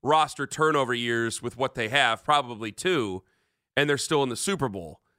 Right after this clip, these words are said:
Now, I know that at some point, Travis Kelce has to say bye-bye. According to Michelle Tafoya, it's gonna be coming up here in a couple of weeks. Uh, but if they're still able to go to a Super Bowl when this is not a great roster,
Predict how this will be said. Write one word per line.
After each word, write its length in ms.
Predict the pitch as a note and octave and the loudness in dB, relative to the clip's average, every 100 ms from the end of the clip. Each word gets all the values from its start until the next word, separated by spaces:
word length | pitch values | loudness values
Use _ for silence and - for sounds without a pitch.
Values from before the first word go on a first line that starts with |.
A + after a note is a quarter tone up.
| _ | _
Now, 120 | C3+ D3+ | 2 4
I 100 | E3 | 4
know 160 | D#3+ | 4
that 100 | D3 | 2
at 120 | B2+ - | 0 -2
some 160 | D#3+ | -4
point, 320 | C3 C#3+ C3 - - | 0 0 0 -4 -2
Travis 320 | E3 C#3 - | 0 2 0
Kelce 380 | F3 F3 - B2+ | 2 2 2 0
has 160 | B2 | -2
to 80 | A2+ | -6
say 240 | - A#2+ | -2 0
bye-bye. 420 | G#2+ G#2 A2 G2 G#2 | 0 -2 -2 0 -2
According 380 | - C#3 A#2 | 0 -2 0
to 40 | G#2+ | -4
Michelle 320 | G#2 - A#2+ | -8 -4 -4
Tafoya, 400 | G#2+ G2 A#2 B2+ | -6 -6 -2 -2
it's 120 | B2+ | -2
gonna 160 | B2 G#2+ | -4 -4
be 200 | A2 G#2 A2+ | -4 -6 -6
coming 240 | - A#2 | -6 -2
up 120 | G#2+ | -2
here 80 | A#2+ | -2
in 60 | G#2+ | -4
a 60 | G2+ | -4
couple 200 | G2+ F#2+ | -8 -6
of 60 | |
weeks. 420 | A#2+ E3+ A#2 - - _ _ _ _ _ | -4 -2 -4 -8 -10 _ _ _ _ _
Uh, 280 | B2+ B2+ B2+ F#2 - | 2 4 2 0 2
but 260 | C#3 C3+ _ _ _ _ _ _ _ _ _ _ _ _ _ _ _ _ _ _ _ | 2 2 _ _ _ _ _ _ _ _ _ _ _ _ _ _ _ _ _ _ _
if 160 | D#3 - | -4 0
they're 160 | F#3 A3+ | 2 2
still 340 | - G#3+ F#3+ | 0 2 4
able 180 | F#3+ F3 | 4 0
to 60 | |
go 160 | C#3+ D#3 | 2 2
to 120 | D3 | 2
a 40 | B2 | -2
Super 420 | - A#3 A#3+ D#4+ | -4 -2 -2 -4
Bowl 440 | G#2 F2+ E2 F2 _ _ _ _ _ _ _ _ | -4 -10 -12 -18 _ _ _ _ _ _ _ _
when 360 | B2 D#3 D3 D3+ | 0 2 2 2
this 240 | G#3 A3 | 0 0
is 220 | D#3 B2+ | -6 -8
not 480 | D#3 E3+ F3 D#3+ C#3+ - - | -2 2 4 4 2 -8 -14
a 80 | C3 | -6
great 300 | C#3+ D3 - | 0 0 0
roster, 520 | C3 E3+ E3 - A#2+ | 2 2 2 -4 -6